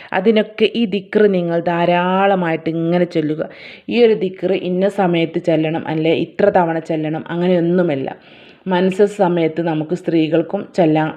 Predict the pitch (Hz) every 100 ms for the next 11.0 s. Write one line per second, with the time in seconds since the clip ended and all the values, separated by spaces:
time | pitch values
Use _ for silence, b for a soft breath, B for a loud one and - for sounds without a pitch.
0 | - 156 - 160 165 156 151 170 - 160
1 | 165 175 180 180 190 180 180 160 156 160
2 | 165 151 143 - B B B B 175 170
3 | 180 185 190 180 170 170 165 160 160 160
4 | 156 160 160 160 160 160 160 160 143 -
5 | 160 160 160 180 180 156 160 160 160 165
6 | 226 B B B 180 190 208 202 208 202
7 | 202 196 214 214 - 202 190 190 196 196
8 | - 180 175 180 175 185 190 208 190 180
9 | 190 226 226 180 165 170 - 175 165 160
10 | 160 180 185 165 160 156 170 180 160 160